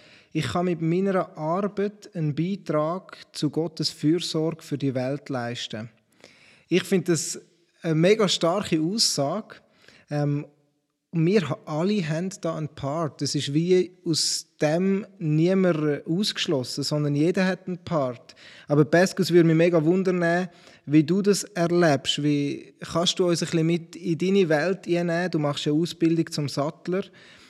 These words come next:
Wie bringst du jetzt das ganz konkret, äh, in deinen Beruf ein,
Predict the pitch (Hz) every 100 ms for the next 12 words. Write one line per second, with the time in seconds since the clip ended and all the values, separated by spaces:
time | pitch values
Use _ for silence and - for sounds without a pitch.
0 | _ 147 151 156 220 214 220 208 - 185
1 | - 147 165 202 - - 156 - 156 160
2 | 185 185 185 - - 151 139 131 131 131
3 | - _ _ _ _ - 151 165 214 214
4 | - 175 196 190 - - - 185 180 123
5 | 113